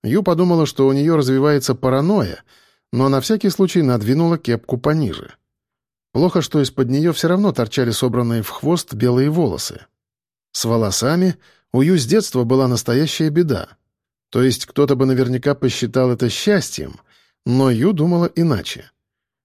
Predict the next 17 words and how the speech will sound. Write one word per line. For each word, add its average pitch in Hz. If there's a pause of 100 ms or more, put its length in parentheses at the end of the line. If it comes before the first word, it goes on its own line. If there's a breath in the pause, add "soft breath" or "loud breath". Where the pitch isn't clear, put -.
Ее 131
волосы 165
были 139
густыми 127
и 151
блестящими — 127 (420 soft breath)
можно 110
сказать, 120
роскошными. 107 (500)
Натуральный 180
платиновый 147
блонд 143
во 117
всей 165
своей 139
природной 127
красе. 139